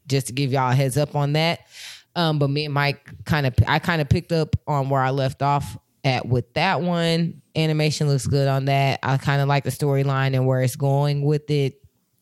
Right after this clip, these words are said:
The main character, I feel like he's a little slow at, at times, but that's neither here nor there. I think maybe, I'm hoping that he will kinda wake up to his own, like, internal, like, who he is, and that he can kinda do these things without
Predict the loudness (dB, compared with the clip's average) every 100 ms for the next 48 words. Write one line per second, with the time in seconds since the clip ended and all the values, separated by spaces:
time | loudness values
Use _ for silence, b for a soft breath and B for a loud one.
0 | _ -6 -2 0 2 0 0 -2 0 0
1 | 0 0 0 0 0 0 0 0 0 0
2 | 2 2 0 0 -2 0 0 0 0 2
3 | 2 0 -2 -2 -2 -4 B B B B
4 | -4 -2 -2 -2 0 0 0 -2 0 2
5 | 2 2 0 0 -2 -2 -2 0 0 0
6 | 0 0 0 -2 0 0 0 0 2 2
7 | 2 0 0 -2 0 0 0 -2 -4 -2
8 | 0 0 -2 -6 -2 0 0 0 -2 -2
9 | -4 -4 -2 -2 0 -2 0 -2 -2 -2
10 | 0 2 0 2 2 2 -2 -6 B B
11 | B -2 0 0 -2 -4 -2 -2 0 0
12 | -2 -2 0 0 0 0 0 0 -2 -4
13 | -2 -2 -2 -2 0 2 2 0 -6